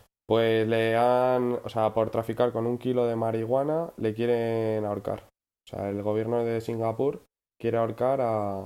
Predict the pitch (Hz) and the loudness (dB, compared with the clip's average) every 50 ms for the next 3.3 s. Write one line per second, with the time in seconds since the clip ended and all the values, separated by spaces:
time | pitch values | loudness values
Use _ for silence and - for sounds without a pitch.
0 | 104 - - _ _ _ _ - 110 101 104 104 - - 107 101 101 - - - | -12 -16 -20 _ _ _ _ -10 -8 -8 -8 -10 -10 -10 -8 -8 -8 -8 -8 -8
1 | - - _ 107 110 - 110 110 113 110 107 110 107 107 110 107 107 107 104 107 | -10 -10 _ -10 -8 -6 -4 -2 -2 -2 -2 -4 -4 -4 -4 -4 -4 -4 -4 -2
2 | 107 104 98 101 101 101 101 98 95 98 - - - 123 127 139 117 104 - - | -4 -4 -4 -4 -2 -2 -2 -4 -6 -10 -14 -14 -10 -8 -8 -8 -8 -8 -10 -10
3 | 107 123 131 - - | -12 -12 -14 -14 -16